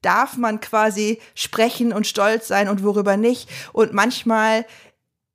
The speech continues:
steckt gerade darin, also auch so in diesen Feinheiten, ähm, auch eine Form von Beschämung <laughs> teilweise des Gegenübers, wenn man diese Codes nicht versteht. Also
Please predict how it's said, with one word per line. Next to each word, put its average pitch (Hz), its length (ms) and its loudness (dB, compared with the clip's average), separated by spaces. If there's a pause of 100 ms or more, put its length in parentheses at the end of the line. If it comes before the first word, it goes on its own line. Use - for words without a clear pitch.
(540)
steckt - 400 0
gerade 220 440 2
darin, 208 640 0
also 214 240 2
auch 226 200 2
so 240 100 0
in 220 80 4
diesen 208 240 -6
Feinheiten, 220 920 0 (340)
ähm, 214 440 0 (1600)
auch 233 400 2 (240)
eine 330 180 2
Form 269 340 0
von 226 220 0
Beschämung 220 640 0
<laughs> - 20 0
teilweise 294 440 2
des 269 120 -4
Gegenübers, 262 360 0
wenn 240 100 0
man 233 100 2
diese 208 220 -2
Codes 269 420 0
nicht 175 220 -2
versteht. 147 640 0
Also 208 240 2